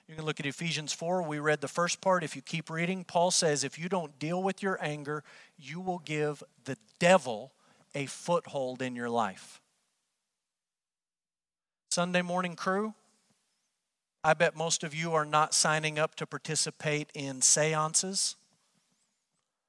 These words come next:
I bet you're not signing up and getting in line to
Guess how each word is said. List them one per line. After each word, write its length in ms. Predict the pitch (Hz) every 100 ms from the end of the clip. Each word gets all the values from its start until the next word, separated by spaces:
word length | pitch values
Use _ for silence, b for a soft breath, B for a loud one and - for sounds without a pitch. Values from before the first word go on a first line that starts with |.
| _ _ _ 143
I 100 | 143
bet 240 | 160 160
you're 160 | 160 156
not 320 | 156 160 -
signing 500 | - 165 170 165 160
up 280 | 160 165 143
and 160 | 135
getting 240 | 165 165 160
in 100 | 151
line 400 | 151 156 165 165
to 220 | 147